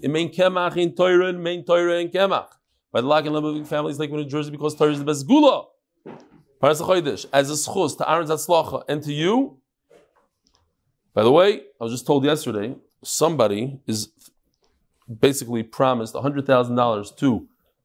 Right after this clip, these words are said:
uh, M D Y and the Gemara Initiative, I believe, because he saw Nisim Gluyim, the people that gave money to M D Y because of the Schus HaTorah.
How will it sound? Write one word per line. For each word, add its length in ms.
uh, 200
M 200
D 80
Y 420
and 120
the 40
Gemara 400
Initiative, 380
I 80
believe, 320
because 1040
he 160
saw 720
Nisim 540
Gluyim, 580
the 80
people 380
that 120
gave 220
money 280
to 140
M 160
D 100
Y 360
because 400
of 80
the 60
Schus 380
HaTorah. 480